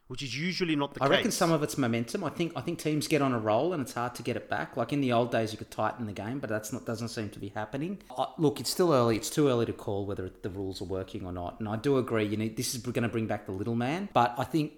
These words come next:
Speaker 2: we're probably, until the coaches adjust to this rule, I think we're probably in for this year. And, well, there's not much left of this season, but certainly next year, I think the football's gonna be very open as well.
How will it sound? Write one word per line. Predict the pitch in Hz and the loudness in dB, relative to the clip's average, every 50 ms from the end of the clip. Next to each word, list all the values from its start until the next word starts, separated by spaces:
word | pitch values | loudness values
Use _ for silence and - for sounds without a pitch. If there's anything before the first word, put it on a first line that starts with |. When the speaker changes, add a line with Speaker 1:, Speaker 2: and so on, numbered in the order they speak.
| - _ _ _ _ _ | -18 _ _ _ _ _
Speaker 2:
we're | - 139 127 | 2 2 2
probably, | 127 - - 143 151 175 175 - - 147 143 - | 4 4 2 2 4 2 0 0 0 0 0 0
until | - 127 123 - 170 170 | 0 -2 0 2 2 2
the | 180 196 | 2 0
coaches | - - 156 143 143 - - 135 | 0 2 2 2 2 2 0 -2
adjust | 127 127 - 123 110 120 - - | -2 0 2 2 2 2 0 -2
to | - | -2
this | 127 123 120 - - | -2 -2 -2 -2 -2
rule, | 127 123 143 170 185 | -2 0 0 0 0
I | 165 | -2
think | - - 131 117 127 | -2 -2 -2 -2 -2
we're | 120 | -2
probably | 110 - - 131 120 117 107 113 110 107 104 107 | -4 -4 -4 -4 -4 -4 -4 -4 -4 -4 -2 -2
in | 107 107 107 | -2 -4 -4
for | 104 - - | -6 -8 -8
this | 107 110 113 110 - - | -6 -4 -4 -2 -2 -4
year. | 110 107 104 | -4 -4 -4
And, | 101 98 - | -4 -6 -6
well, | - 110 95 90 | -6 -4 -4 -4
there's | - 104 95 | -6 -6 -6
not | 104 98 92 | -6 -6 -6
much | 98 - - | -6 -8 -6
left | 104 98 95 - | -6 -8 -6 -8
of | 101 87 | -8 -8
this | 92 90 | -8 -6
season, | - - 92 90 92 90 | -6 -6 -6 -6 -6 -8
but | 82 - - - - - - - - - | -10 -12 -16 -20 -20 -20 -20 -20 -14 -6
certainly | - - 147 139 143 147 135 120 | 0 2 2 2 2 0 0 0
next | 110 110 113 - - - | 0 0 -2 -4 -4 -2
year, | 120 110 | 0 0
I | 101 | 0
think | 101 - 107 90 | -2 -2 -6 -10
the | - | -10
football's | - - 120 - - 107 101 95 | -12 -14 -14 -12 -10 -10 -10 -8
gonna | - 110 98 95 | -8 -8 -6 -6
be | 92 | -8
very | 87 92 92 92 92 | -8 -6 -6 -6 -4
open | 87 87 90 - - 101 | -6 -6 -6 -8 -10 -10
as | 90 82 - - | -10 -10 -8 -6
well. | 92 90 85 85 | -6 -6 -6 -6